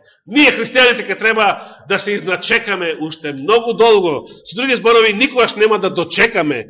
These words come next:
да се случи второто Христово доаѓање. И овие зборови се точни. Жалостна вест е ако, ако речеме дека условите зависат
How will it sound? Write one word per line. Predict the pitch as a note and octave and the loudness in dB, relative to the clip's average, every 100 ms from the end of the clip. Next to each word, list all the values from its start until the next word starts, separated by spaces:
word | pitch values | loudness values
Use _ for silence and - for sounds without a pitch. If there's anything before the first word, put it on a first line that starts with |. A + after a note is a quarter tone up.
| - - | -16 -4
да | E3+ | -4
се | - D#3 | -4 -6
случи | F3 F3 D#3 | -6 -4 -6
второто | - D#3 C3+ C3 | -4 -4 -4 -8
Христово | - C3 - A#2 | -10 -12 -10 -12
доаѓање. | A2 G#2+ F#2+ F#2+ _ _ _ _ _ _ _ _ _ _ _ - | -10 -12 -12 -20 _ _ _ _ _ _ _ _ _ _ _ -6
И | D3+ | 0
овие | G3 | 0
зборови | C3 D#3+ G3 | 0 -2 -4
се | G3 E3 C3+ | -4 -4 -4
точни. | B2+ C3+ - A#3+ - _ _ _ _ _ _ _ _ _ _ _ _ _ _ _ _ - - - _ _ _ _ _ | -6 -12 -12 -16 -18 _ _ _ _ _ _ _ _ _ _ _ _ _ _ _ _ -20 -20 -20 _ _ _ _ _
Жалостна | C3 D3+ F#3+ D#4 E4+ D4+ C#4+ | -8 0 2 2 0 0 0
вест | G#3+ B3 A3+ - | 4 4 4 2
е | |
ако, | G#3+ G3+ G3+ - - | 2 2 -6 -6 -4
ако | G3+ G#3 G#3 | 0 2 4
речеме | C#4 - A#3 A3 E3 - - - E3+ | 4 2 2 2 0 -12 -20 -8 -2
дека | G#3 G#3 F#3 C#3 - - _ _ - | 0 2 2 0 -10 -20 _ _ -6
условите | G3+ - A3 D4 C#4 A3+ F3+ | -6 2 4 4 4 0 0
зависат | E3 G#3 E4 - C#4+ G3 | 2 4 4 2 2 2